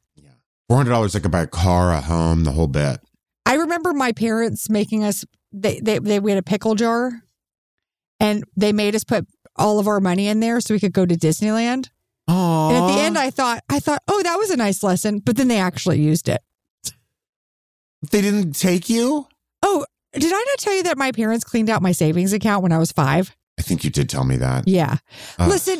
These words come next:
Speaker 2: I just think, li-, if, here's the thing. If you're gonna be poor, just be poor. Don't pretend you're not poor and then steal money from your kids.
Speaker 1: Totally.
Speaker 2: That's, that's what I, I, that's, that's the kind of parent I would be.
Speaker 1: Totally.
Speaker 2: I'd be like, "You can have a ba-, you can have a checking account, but you got fifty cents in there, and then that's it."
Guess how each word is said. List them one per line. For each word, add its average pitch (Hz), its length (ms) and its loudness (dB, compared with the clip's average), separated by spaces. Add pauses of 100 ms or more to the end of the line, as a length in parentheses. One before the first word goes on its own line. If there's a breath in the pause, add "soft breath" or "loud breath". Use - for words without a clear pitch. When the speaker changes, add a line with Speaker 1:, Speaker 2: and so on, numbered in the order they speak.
Speaker 2:
I 403 180 0
just 494 160 -2
think, 392 240 -2
li-, 262 240 -2 (100)
if, 262 180 -2 (160)
here's 247 240 0
the 226 60 -2
thing. 160 220 0 (1400)
If - 140 2
you're 349 120 -2
gonna 381 260 -2
be 381 140 -2
poor, 226 580 -2 (100)
just - 200 -2
be 427 120 0
poor. 240 520 0 (360 loud breath)
Don't - 140 -2
pretend 320 340 -2
you're 277 80 0
not 233 220 -2
poor 240 300 0
and 214 160 2
then 214 100 0
steal 202 260 0
money 180 240 2
from 170 160 2
your 165 120 2
kids. 170 500 0 (160)
Speaker 1:
Totally. 73 380 2
Speaker 2:
That's, 311 160 0
that's 254 360 -2
what 190 100 0
I, 208 160 0 (180)
I, 247 160 -2
that's, - 300 -4
that's 381 220 -2
the - 80 -2
kind 349 140 0
of 254 60 0
parent 208 320 0
I 254 100 0
would 165 160 -4
be. 113 240 -6 (340)
Speaker 1:
Totally. 73 400 2
Speaker 2:
I'd 233 60 2
be 262 60 2
like, 277 120 0
"You 269 100 -4
can 415 140 0
have 269 60 2
a - 20 -2
ba-, 220 220 0
you 240 120 -2
can 440 100 2
have 349 80 0
a 208 40 -4
checking 285 300 0
account, 185 300 -2
but 185 80 2
you 226 80 2
got 277 160 0
fifty 226 240 -2
cents 240 260 -2
in 202 80 0
there, 170 140 2
and 160 120 2
then 160 80 2
that's 175 220 0
it." 160 180 0